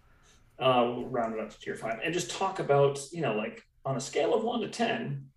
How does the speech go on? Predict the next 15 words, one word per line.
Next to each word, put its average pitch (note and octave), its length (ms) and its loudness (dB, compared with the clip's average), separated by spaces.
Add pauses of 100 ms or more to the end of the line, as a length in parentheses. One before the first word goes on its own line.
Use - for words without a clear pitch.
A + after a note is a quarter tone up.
(200)
how G3 760 0
good D#3 240 2
do D3 80 -6
you C3+ 140 0
feel C3+ 680 0 (420)
about A#2+ 480 2
this C#3 440 0
player A2 640 0 (120)
going A#2+ 360 -2
at A2+ 360 -8
that A2+ 400 -6 (240)
stock - 580 -2
or B2 140 -6
thereabouts, G#2+ 800 -6
right? G#2 260 -8